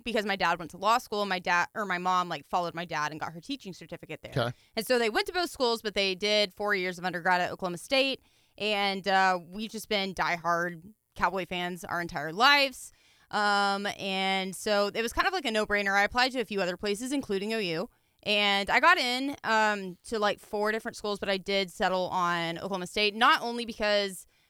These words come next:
Speaker 1: um, of Pom, 'cause I really wanted to do O S U Pom, but also they have, like, a top five journalism school in the entire nation.
Speaker 2: Okay.
Speaker 1: Um, so, yeah, I definitely wanted to do that.
Speaker 2: When did you know that, like, did you start your freshman year or, s-, or sophomore year? Like, when did you know,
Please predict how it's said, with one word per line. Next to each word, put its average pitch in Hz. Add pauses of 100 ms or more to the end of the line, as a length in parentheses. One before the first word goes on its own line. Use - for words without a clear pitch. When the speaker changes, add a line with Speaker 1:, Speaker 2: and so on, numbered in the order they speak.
(100)
Speaker 1:
um, 185
of 175
Pom, 185
'cause 190
I 196
really 190
wanted 185
to 165
do 180
O 160
S 180
U 185
Pom, 233
but 208
also 214
they 202
have, 202
like, 453
a 220
top 185
five 190
journalism 175
school 247
in 233
the 185
entire 175 (140)
nation. 240
Speaker 2:
Okay. 160 (220)
Speaker 1:
Um, 180
so, 190
yeah, 160
I 170 (280)
definitely 147
wanted 147
to 156
do 143
that. 139 (180)
Speaker 2:
When 302
did 294
you 247
know 220
that, 156
like, 147 (140)
did 143
you 226
start 180
your 165
freshman 160
year 151
or, -
s-, -
or 120
sophomore 147
year? 139 (220)
Like, 156
when 285
did 254
you 202
know, 160